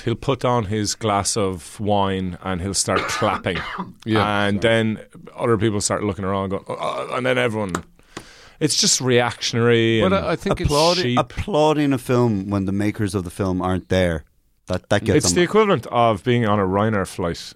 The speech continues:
Speaker 1: and clapping when it lands.
Speaker 2: Yeah.
Speaker 1: You know, you don't cl-, yeah, again, you don't clap a train.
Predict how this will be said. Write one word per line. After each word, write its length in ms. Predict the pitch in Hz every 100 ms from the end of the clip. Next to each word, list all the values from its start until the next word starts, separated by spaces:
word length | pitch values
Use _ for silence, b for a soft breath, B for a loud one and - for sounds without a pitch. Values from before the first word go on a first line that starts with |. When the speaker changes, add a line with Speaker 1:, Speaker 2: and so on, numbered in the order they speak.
| _ -
Speaker 1:
and 180 | 90
clapping 520 | - - 95 - 92 85
when 100 | 90
it 80 |
lands. 540 | 80 92 92 85 - - _ -
Speaker 2:
Yeah. 260 | 101 101 85 -
Speaker 1:
You 120 | 107
know, 180 | 113 113
you 140 | 117
don't 180 | 151 156
cl-, 140 | - 123
yeah, 80 |
again, 240 | 117 120 120
you 80 | 120
don't 160 | 139
clap 220 | - 131 117
a 60 |
train. 360 | - 110 107